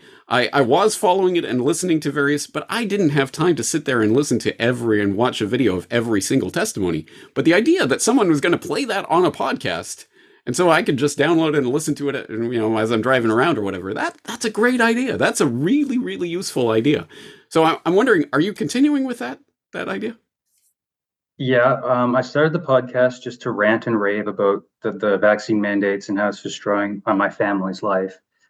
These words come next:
Speaker 2: Um, but we've gotten on our feet, we've worked it out for now, and as I mentioned, the news is changing, and we might get a lot of money. So, hey,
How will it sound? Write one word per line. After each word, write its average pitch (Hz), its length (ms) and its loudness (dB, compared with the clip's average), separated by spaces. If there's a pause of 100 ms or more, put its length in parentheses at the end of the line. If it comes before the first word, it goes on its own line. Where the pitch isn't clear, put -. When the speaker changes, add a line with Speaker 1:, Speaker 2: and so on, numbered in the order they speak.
(200)
Speaker 2:
Um, 107 380 2
but 107 220 4
we've 113 260 4 (160)
gotten 131 240 4
on 127 80 4
our 123 80 2
feet, 131 320 0
we've 120 160 -2
worked 113 340 0
it 117 80 -2
out 107 240 2
for 113 140 -4
now, 107 480 -2
and 104 320 -6
as 104 180 -2
I 101 140 0
mentioned, 101 360 -4
the 104 60 -2
news 101 320 -2
is 95 100 -6
changing, 113 380 -2
and 113 100 2
we 185 80 6
might 123 200 2
get 127 320 0
a 156 80 2
lot 165 200 4
of 190 60 4
money. 135 320 2
So, 123 260 -4
hey, 120 240 -2